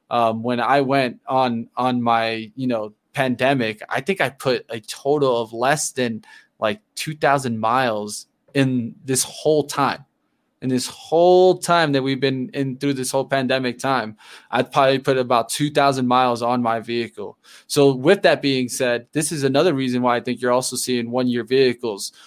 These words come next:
also sell at that kind of price, because a lot of the times you'll see those one-year vehicles already with thirty thousand miles.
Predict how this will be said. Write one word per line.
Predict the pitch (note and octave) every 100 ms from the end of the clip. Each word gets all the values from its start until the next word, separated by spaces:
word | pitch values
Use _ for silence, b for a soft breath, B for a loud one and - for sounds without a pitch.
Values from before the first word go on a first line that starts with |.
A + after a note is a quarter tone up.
| b
also | - B2+ - B2
sell | - - C#3 C3+ -
at | B2
that | A#2+ G#2+
kind | - A2+
of | -
price, | - C#3 A2 - - B B
because | C3 B2+ C3+
a | C#3
lot | C3+ C#3+ E3
of |
the | D3
times | C#3+ C#3 C3+ B2
you'll | C3
see | - C#3
those | C3 A#2+
one-year | C3 C3 B2
vehicles | B2 D3 C#3 C3+ A#2+
already | B2 B2+
with | A#2 A2+ -
thirty | C#3 B2
thousand | B2+ B2 A#2
miles. | A#2 C3 G#2+ F2 -